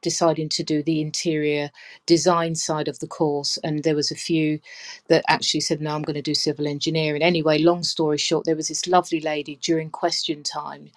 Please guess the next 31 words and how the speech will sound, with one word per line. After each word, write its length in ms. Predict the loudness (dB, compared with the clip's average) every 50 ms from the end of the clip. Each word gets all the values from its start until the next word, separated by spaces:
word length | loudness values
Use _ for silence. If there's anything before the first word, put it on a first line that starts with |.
| -20 -16 -16 -14 -14 -14 -10
She 180 | -4 0 0 2
said, 420 | 2 4 6 6 6 6 4 0 -4 -4 0
um, 420 | 0 2 2 0 0 -2 -6 -10 -12 _ _ _ _ _ _ _ _ _ _ -10 0 2
"I 60 | 4
did 200 | 6 6 6 6
a 60 | 8
lovely 280 | 8 6 6 4 0 2
work 300 | 4 4 4 4 2 -2
experience, 800 | -8 -8 -4 -2 -2 0 0 0 -2 -2 -4 -4 -6 -8 -6
really 360 | 0 4 6 6 6 6 4 2
enjoyed. 680 | 0 -4 -6 -4 -2 -2 -2 0 -2 -4 -4 -6 -6 -10 -14 -14 -12 -10 -10 -10 -10 -10 -6
However, 800 | -4 0 4 4 6 6 6 4 4 2 0 0 2 2 0 -2 -6 _ -20 -20 -20 _ _ _ -4
um, 540 | -2 0 0 0 -2 -2 -4 -6 -8 -8 -12 _ _ _ -20 -20 -20 -20 -20 _ _ _ _ _ _
you 100 | -4 -2
know, 300 | 0 2 2 2 0 0 -2 _ -10 -10 -6 -4
I'm 120 | -2 2 4
gonna 180 | 6 6 6
be 120 | 4 2 0
qualifying 720 | 4 4 6 8 8 6 4 4 4 4 6 4 2 0
next 400 | -2 -4 -4 -4 -4 -6 0 2
year. 420 | 2 4 4 2 -2 -4 -8 -8 -10 _ _ _ -20 -20 -20 -20 _ _ 2
And 360 | 2 2 2 0 -2 -6 -6 -2 -2
as 160 | -2 0 0
a 60 | -2
mother 400 | -2 -2 -2 -2 -4 -4 -2 -2
of, 160 | -2 -4 -4
of 140 | -8 -8 -6
two 200 | -4 -2 -2 0
children, 720 | 0 2 6 6 6 6 4 2 -2 -4 -4 -4 -8 -12 -14 _ _
I 100 | 0 0
can 220 | 0 0 -4 -6